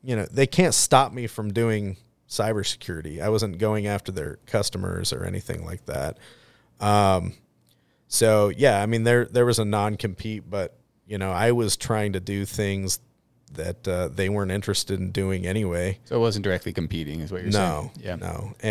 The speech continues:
Speaker 1: And,
Speaker 2: was it
Speaker 1: uh,
Speaker 2: scary to start?
Speaker 1: Yeah, s-, super scary.
Speaker 2: I mean, you're a very talented guy. You had a lot of really good experience. You probably could have found some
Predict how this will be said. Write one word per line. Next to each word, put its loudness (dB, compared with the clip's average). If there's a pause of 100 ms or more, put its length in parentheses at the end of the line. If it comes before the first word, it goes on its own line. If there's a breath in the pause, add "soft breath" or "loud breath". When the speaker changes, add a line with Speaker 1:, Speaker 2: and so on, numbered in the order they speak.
(120)
Speaker 1:
And, -4
Speaker 2:
was 0
it 0
Speaker 1:
uh, 0
Speaker 2:
scary 0
to -6
start? -6 (460)
Speaker 1:
Yeah, -2 (360)
s-, -12 (160)
super 4
scary. -2
Speaker 2:
I 4
mean, -2
you're 0
a 0
very -2
talented -2
guy. 4
You -2
had 0
a -4
lot -2
of -4
really 0
good -4
experience. -4
You -6
probably 2
could -6
have -6
found -6
some -6